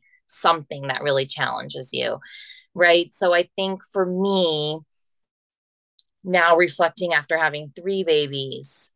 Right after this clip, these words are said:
my last birth was the most wild. It was the biggest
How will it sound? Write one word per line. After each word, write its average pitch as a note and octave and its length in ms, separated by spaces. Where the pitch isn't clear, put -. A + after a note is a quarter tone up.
my E3+ 240
last F3 500
birth D3 360
was G3+ 600
the G3 60
most E3+ 400
wild. C3+ 520
It E3+ 200
was F#3+ 560
the F3+ 80
biggest G3 600